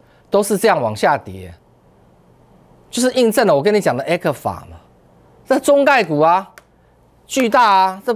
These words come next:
有名的中概股啊，所以怎么样呢？未来啊，对，就是要下来破底了嘛。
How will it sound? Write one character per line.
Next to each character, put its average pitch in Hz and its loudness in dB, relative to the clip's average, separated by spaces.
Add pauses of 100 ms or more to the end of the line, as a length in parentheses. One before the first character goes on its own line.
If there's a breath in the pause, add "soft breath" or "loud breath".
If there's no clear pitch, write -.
有 170 2
名 160 -2
的 214 2 (200)
中 220 0
概 214 2
股 127 -6
啊， 131 2
所 - 0
以 185 2
怎 147 -4
么 135 -2
样 185 0
呢？ 160 2
未 170 2
来 120 0
啊， 135 -6
对， 120 -2 (280 soft breath)
就 180 -4
是 175 -2
要 170 2
下 156 0
来 127 -2
破 143 -2
底 - -20
了 - -20
嘛。 - -18